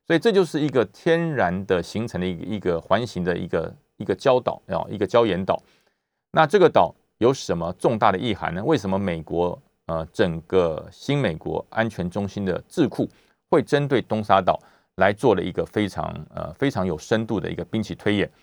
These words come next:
而且它的兵棋推演是说，如果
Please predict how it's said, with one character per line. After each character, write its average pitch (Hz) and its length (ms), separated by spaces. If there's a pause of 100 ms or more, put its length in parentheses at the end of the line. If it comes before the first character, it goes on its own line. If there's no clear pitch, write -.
(360)
而 147 120
且 117 280
它 131 160
的 120 120
兵 147 200
棋 123 40
推 123 220
演 85 120
是 101 140
说， 92 300 (480)
如 175 180
果 147 300